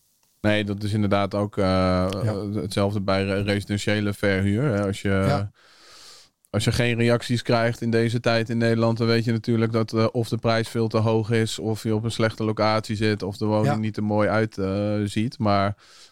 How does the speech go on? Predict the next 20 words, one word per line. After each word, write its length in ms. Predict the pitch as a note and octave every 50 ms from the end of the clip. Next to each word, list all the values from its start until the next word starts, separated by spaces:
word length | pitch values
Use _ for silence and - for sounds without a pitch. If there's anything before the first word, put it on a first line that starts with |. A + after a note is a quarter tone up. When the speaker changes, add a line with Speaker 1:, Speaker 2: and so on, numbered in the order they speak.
| _
Speaker 1:
krijg 260 | - G2+ G2+ G#2+ G#2 -
je 120 | A#2 G#2+
superveel 800 | - - - E3 E3 E3+ D3 - C3 A2+ - B2+ B2 B2 A#2+ A2+
reacties, 460 | A2 G#2+ G#2 G#2 - - A2 A#2 -
en 60 | A#2
dan 140 | G#2 G2+ G2
heb 120 | G2+ G2+ G2+
ik 60 | G2+
het 100 | G#2 -
echt 220 | - G2+ - -
over, 320 | G2+ G2+ G2+ G2 - A2 G#2+
eh, 60 | G#2
nou 340 | G#2 G2+ G2+ G2+ G2+ G#2+ G#2+
ja, 140 | G2+ G2 G2 -
richting 300 | G2+ G2+ G2 G#2 G2+ F#2+
de 60 | G2
honderd 400 | G2+ G#2+ G#2+ A2 G#2+ G#2 G#2 -
of, 220 | G#2 G2+ - -
eh, 340 | G2 G2 G2 G2 G2+ G2+ G#2 G#2 - - - - - - -
Speaker 2:
Ja. 180 | - A#2+ A#2